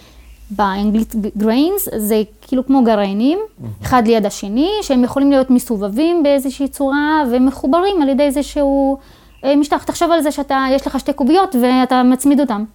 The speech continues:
Speaker 2: מהמם.
Speaker 1: אז נכון שיש לך את הקו שבאמצע שמפריד את שתי הקוביות, אז עם הזמן,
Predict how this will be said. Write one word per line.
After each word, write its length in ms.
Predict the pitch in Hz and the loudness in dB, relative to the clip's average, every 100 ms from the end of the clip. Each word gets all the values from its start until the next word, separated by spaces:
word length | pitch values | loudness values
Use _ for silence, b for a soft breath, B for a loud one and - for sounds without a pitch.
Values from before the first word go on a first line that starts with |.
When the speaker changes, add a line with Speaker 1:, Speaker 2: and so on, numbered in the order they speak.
| B 131 | B -12
Speaker 2:
מהמם. 120 | 113 | -2
Speaker 1:
אז 100 | 247 | 2
נכון 280 | 262 294 311 | 2 4 2
שיש 220 | 294 277 | 2 0
לך 100 | 277 | 0
את 100 | 262 | -4
הקו 160 | 240 247 233 | -4 -4 -4
שבאמצע 600 | - 220 220 262 285 311 | -4 -4 0 0 0 -2
שמפריד 460 | - 226 240 233 | -2 -4 0 0
את 140 | 214 - | -2 -6
שתי 160 | - | -8
הקוביות, 500 | 214 214 202 269 359 381 - b b b b _ | -6 -6 -4 0 0 -2 -12 b b b b _
אז 300 | 233 220 214 - | 0 0 -2 -4
עם 180 | 247 233 | 2 2
הזמן, 380 | 220 233 349 | 4 2 2